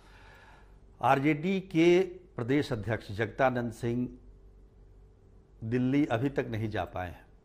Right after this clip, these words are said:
क्योंकि कल उनकी ट्रेन छूट गई, आज वो प्लेन नहीं पकड़ पाए।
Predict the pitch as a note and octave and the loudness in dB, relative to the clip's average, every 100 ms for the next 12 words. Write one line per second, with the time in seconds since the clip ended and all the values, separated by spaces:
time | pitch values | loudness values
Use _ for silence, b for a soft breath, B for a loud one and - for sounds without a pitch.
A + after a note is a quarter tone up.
0 | - - - b b b b b - B2 | -20 -20 -20 b b b b b -4 -4
1 | B2+ C#3+ D3+ D3 C3 C#3+ C3+ C#3 C#3+ D3+ | 0 2 2 0 0 0 -2 0 2 2
2 | C#3 C#3+ C#3 C#3+ D3 D3 C#3+ A#2+ B2 A#2+ | 0 -6 -2 2 2 2 2 4 4 2
3 | A#2+ - B2+ C#3 C3+ A#2 A#2 A#2+ A2+ A2 | -4 -4 2 2 2 -2 -4 -4 -4 -2
4 | A2 G#2+ G#2 - | 0 0 -2 -10